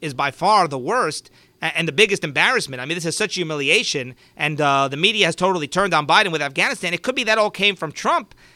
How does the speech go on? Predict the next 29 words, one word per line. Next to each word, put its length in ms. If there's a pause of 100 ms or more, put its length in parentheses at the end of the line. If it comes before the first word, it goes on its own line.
(140)
that 160
Trump 220
actually 260
set 240
him 80
up. 120
And 120
think 180
of 60
the 100
irony 380
here, 340 (320)
where, 220
like, 160
Biden 260
keeps 220
saying, 320
"Well, 400
you 120
know, 280 (100)
this 180
was 120
Trump's 320
negotiation. 720
Trump 220
is 100
the 60
one 200
who 180